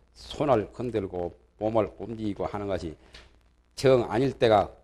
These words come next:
없는 것이, 에, 수혜라고 그랬죠. 그래서 이제 앞에 문사는 견도로 봤고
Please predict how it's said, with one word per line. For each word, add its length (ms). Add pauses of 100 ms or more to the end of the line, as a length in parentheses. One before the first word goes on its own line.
(300)
없는 360
것이, 380 (600)
에, 520 (360)
수혜라고 540
그랬죠. 400 (1600)
그래서 340
이제 200 (840)
앞에 1080 (1080)
문사는 1080
견도로 640
봤고 800